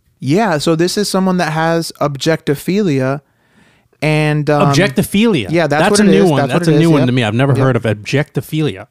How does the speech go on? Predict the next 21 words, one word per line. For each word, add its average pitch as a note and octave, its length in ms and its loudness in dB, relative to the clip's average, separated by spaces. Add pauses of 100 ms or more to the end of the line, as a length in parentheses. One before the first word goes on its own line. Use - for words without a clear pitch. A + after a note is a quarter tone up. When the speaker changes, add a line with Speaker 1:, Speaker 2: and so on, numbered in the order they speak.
(260)
Speaker 1:
Yeah. C#3 200 -2 (560)
And D#3 460 0
what D3+ 260 -2
she G3+ 280 -2
is F#3 280 0
doing F#3 340 0
here E3 160 0
is D#3 100 -2
that D#3 140 -2
she's D#3+ 140 -4
actually F3 400 -2
in C#3+ 240 -2
love D3+ 480 -2 (640)
with D3 300 -2 (160)
pieces E3 380 -2
of D3+ 160 0
this D3+ 160 0
plane D3+ 580 -4 (640)
and, D#3 300 -2
you D#3 60 0
know, F3+ 120 0